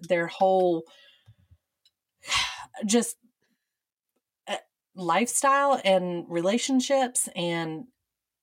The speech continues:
culture and stuff that they're trying to, I, I get, like, you're trying to s-, shine a spotlight on the Indian <laughs> culture. It's just, it's insane. It's pretty, pretty, uh, interesting, I think.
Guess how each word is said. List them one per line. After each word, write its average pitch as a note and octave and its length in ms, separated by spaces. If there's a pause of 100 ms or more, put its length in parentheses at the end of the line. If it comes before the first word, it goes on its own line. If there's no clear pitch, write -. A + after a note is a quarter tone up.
culture C4 540
and A#3+ 240
stuff B3+ 220
that G3 120
they're G3 120
trying G3+ 480
to, G3+ 480
I, G3 220 (100)
I G3+ 80
get, G3 320
like, F#3+ 180
you're F#3 80
trying F3+ 260
to F3+ 60
s-, - 260 (440)
shine F3+ 320
a F#3 40
spotlight F#3+ 560
on E3 160
the E3+ 80
Indian G3 360
<laughs> - 20
culture. - 380
It's G#3 180
just, A#3+ 220 (340)
it's B3+ 160
insane. G3+ 580
It's A3 160
pretty, B3+ 580 (180)
pretty, B3 640
uh, F3+ 320
interesting, E3 640
I E3+ 120
think. C3+ 440